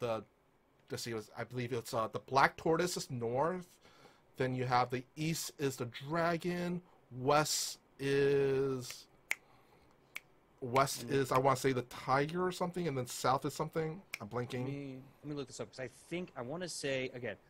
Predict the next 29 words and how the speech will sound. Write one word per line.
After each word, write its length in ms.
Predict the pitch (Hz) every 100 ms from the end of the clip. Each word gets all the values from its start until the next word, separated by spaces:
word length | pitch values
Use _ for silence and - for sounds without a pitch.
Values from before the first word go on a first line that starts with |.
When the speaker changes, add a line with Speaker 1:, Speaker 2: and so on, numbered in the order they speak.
| -
Speaker 2:
this 120 | 165
is 60 | 185
just 260 | 175 -
me 140 | 131 127
being 200 | 113 107
a 60 |
weeb, 340 | 95 110 127 127
this 140 | 123
is 80 | 110
not 200 | 113 113
me 160 | 117 113
being 400 | 117 104 95 95 _
smart. 480 | - - 113 92 - - _
Speaker 1:
Phoenix, 380 | 170 139 127 135
Speaker 2:
But 100 | 131
Speaker 1:
Phoenix 220 | 127 -
something, 340 | 101 - 85
something's 320 | - 117 104 -
Speaker 2:
yeah, 160 | 98
I, 20 | 135
Speaker 1:
Phoenix. 240 | 135 - - -
Speaker 2:
I 80 | 123
think 300 | 185 214 -
the, 100 | 123 -
the 80 | 123
Firebird 800 | - 139 131 151 151 139 139 139
is 100 | 123
the 140 | 120
north. 640 | 117 110 107 107 107 -